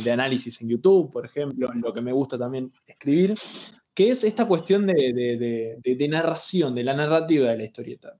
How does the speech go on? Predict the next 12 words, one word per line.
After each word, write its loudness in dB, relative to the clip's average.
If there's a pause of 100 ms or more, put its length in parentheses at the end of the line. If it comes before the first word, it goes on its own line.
Yo, 4
por 2
mi 2
parte, 2
yo 2
veo 6
ahí 2
un 0
campo 0 (680)
que 0
no 0
es, -4